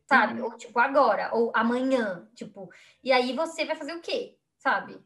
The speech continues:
Speaker 1: Você vai dizer que não? E é um bagulho, um terror psicológico mesmo. Dependendo da gravidade, é nível de adoecimento mesmo. Tipo, adoece todo mundo. E aí fica todo mundo ansioso, estressado. Sabe aquele meme do olhinho tremendo?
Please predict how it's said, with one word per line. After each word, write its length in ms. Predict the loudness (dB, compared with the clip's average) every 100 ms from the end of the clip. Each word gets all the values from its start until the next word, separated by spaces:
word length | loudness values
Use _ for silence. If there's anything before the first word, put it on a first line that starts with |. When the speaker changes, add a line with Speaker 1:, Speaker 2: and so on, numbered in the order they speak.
| _
Speaker 1:
Você 120 | -6 -4
vai 80 |
dizer 140 | -2 -2
que 120 | 0
não? 400 | 2 2 -2 -10 _ 0
E 120 | 4
é 60 | 6
um 60 |
bagulho, 280 | 6 4 2
um 60 | -4
terror 220 | -2 -2
psicológico 640 | -4 -8 -4 -2 -2 -4 -10
mesmo. 220 | -10 -6
Dependendo 400 | -4 -2 -2 0
da 120 | 0
gravidade, 880 | 0 -2 -2 -2 0 0 -2 -6 -8
é 120 | -6
nível 360 | -4 -6 -4 -4
de 100 | -4
adoecimento 840 | -6 -4 -4 -4 -6 -6 -6 -6 -8
mesmo. 380 | -6 -6 -10 -16
Tipo, 200 | -10 -6
adoece 400 | -4 -4 -4 -8
todo 220 | -10 -6
mundo. 500 | -6 -6 -6 -10 -14 -4
E 140 | 2
aí 320 | 4 2 0 -6
fica 220 | -4 -2
todo 280 | -2 -2 -2
mundo 1040 | -2 -4 -4 -4 -2 -2 -2 -4 -6 -6
ansioso, 560 | -6 -6 -4 0 0 -2
estressado. 540 | -6 -6 -4 -2 -2
Sabe 240 | 0 0 0
aquele 240 | -2 -2
meme 240 | -2 -2 -2
do 100 | -2
olhinho 280 | -2 -4
tremendo? 680 | -4 -4 -2 -4 -6 -10 -14